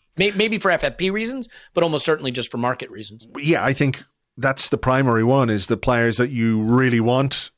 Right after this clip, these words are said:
Speaker 2: are usually only available in the summer. Um, I do go back to last January, though, and how hard we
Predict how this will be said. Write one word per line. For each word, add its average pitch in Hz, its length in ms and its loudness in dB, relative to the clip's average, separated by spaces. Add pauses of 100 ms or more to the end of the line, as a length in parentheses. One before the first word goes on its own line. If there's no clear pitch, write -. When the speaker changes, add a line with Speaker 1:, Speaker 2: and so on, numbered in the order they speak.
Speaker 2:
are 110 80 2
usually 117 460 2
only 113 180 2
available 113 420 2
in 113 80 0
the 110 60 -2
summer. 131 320 -2 (880)
Um, 113 600 -2 (520)
I 135 140 -2
do 139 680 4 (340)
go 127 220 2
back 127 260 0
to - 80 0
last 120 300 2
January, 123 420 2
though, 113 220 2
and 107 100 0
how 117 140 0
hard 120 300 0
we 113 40 0